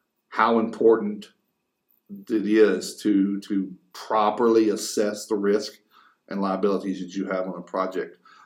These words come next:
Um, I'll end with this one more thing. Speaking of reits and I I C, they're, they're obviously huge, huge teachers of courses.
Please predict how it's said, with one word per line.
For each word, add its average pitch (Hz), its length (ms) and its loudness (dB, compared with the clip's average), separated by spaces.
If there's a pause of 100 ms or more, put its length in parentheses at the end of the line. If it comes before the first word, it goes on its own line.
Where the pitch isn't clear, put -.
Um, 95 360 -8
I'll 120 140 4
end 139 200 4
with 139 100 2
this 135 140 6
one 120 240 4
more 120 180 4
thing. 87 200 -2
Speaking 101 480 -4
of 95 340 -8
reits 95 440 -4
and 92 320 -14 (260)
I 92 220 -6
I 92 40 -6
C, - 220 -6
they're, 90 480 -6
they're 92 200 -2
obviously 95 440 -2 (100)
huge, 104 500 -6 (240)
huge - 520 -8 (100)
teachers 104 460 -2
of 98 280 -6 (340)
courses. 113 600 4